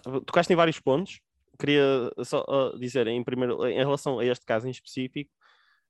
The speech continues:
eh, na primeira parte é dizer que eu acho que a maior parte das críticas advém do facto de ser o, o, o,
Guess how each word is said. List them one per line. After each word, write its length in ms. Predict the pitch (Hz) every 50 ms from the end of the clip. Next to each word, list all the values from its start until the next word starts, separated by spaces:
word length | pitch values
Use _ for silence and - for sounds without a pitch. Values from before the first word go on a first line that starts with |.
| _ _ _
eh, 160 | - 131 131 -
na 160 | 123 143 156
primeira 320 | - 180 170 175 180 170 156
parte 500 | - 175 180 190 196 190 - - 175 - _ _ _ _
é 100 | 135 143
dizer 420 | 139 143 139 131 147 156 160 156 -
que 100 | _ 151
eu 80 | 147
acho 300 | 135 123 120 - - - _ _ _
que 400 | 127 120 117 117 113 110 110 107 - _ _ _ _ _ _
a 60 | -
maior 160 | 127 147 147
parte 240 | - - 123 117 - -
das 160 | 131 - -
críticas 720 | - 135 135 139 - 147 143 - 143 147 147 - - _ _
advém 420 | - 123 123 120 123 127 139 143 139
do 100 | 135 127
facto 560 | - - - 143 147 143 _ _ _ 135 131
de 140 | - _ -
ser 360 | - - 143 135 131 123 117 _ _ _ _ _ _ _ _ _ _ _ _ _ _ _
o, 160 | - 107 - -
o, 240 | - 139 - - 127
o, 80 | 120 117